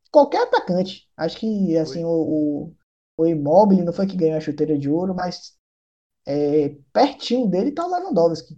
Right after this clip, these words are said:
Speaker 1: logo atrás, assim, acho que se tivesse mais um jogo aí, o Lewandowski empataria ou até ganharia do Immobile. Então, pra mim, atualmente, é o melhor centroavante que nós temos aí no, a título de futebol mundial,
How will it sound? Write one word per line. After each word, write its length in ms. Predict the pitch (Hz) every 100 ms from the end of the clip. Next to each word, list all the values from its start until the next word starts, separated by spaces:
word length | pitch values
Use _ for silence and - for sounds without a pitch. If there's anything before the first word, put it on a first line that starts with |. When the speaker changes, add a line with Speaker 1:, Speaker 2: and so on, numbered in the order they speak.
| -
Speaker 1:
logo 180 | 165 233
atrás, 360 | 240 170 175 170
assim, 360 | 160 156 156
acho 160 | 160 -
que 280 | 202 196 196 _ _ -
se 140 | -
tivesse 320 | 214 240 254
mais 220 | 254 254 269
um 120 | 233
jogo 200 | 226 226
aí, 120 | 226
o 80 | 254
Lewandowski 560 | 254 233 214 233 -
empataria 680 | 240 240 247 240 202 220 269
ou 80 | 262
até 480 | 247 254 311 349 - _
ganharia 560 | 214 202 254 220 190 220
do 80 | 247
Immobile. 520 | 175 156 151 135 - _ _ -
Então, 240 | 139 175
pra 180 | 190 175
mim, 420 | 180 190 180 - _ - -
atualmente, 880 | 185 196 220 190 190 160 156 156 -
é 40 |
o 60 | 165
melhor 360 | 160 175 220
centroavante 960 | 214 214 202 180 143 151 190 208 - _ _ _
que 80 | 160
nós 200 | 156 143
temos 280 | - 156 143
aí 140 | 143
no, 420 | 147 143 151 143 143
a 80 | 143
título 320 | 147 147 143
de 60 |
futebol 400 | 143 143 139 139 143
mundial, 680 | 156 147 135 127 151 -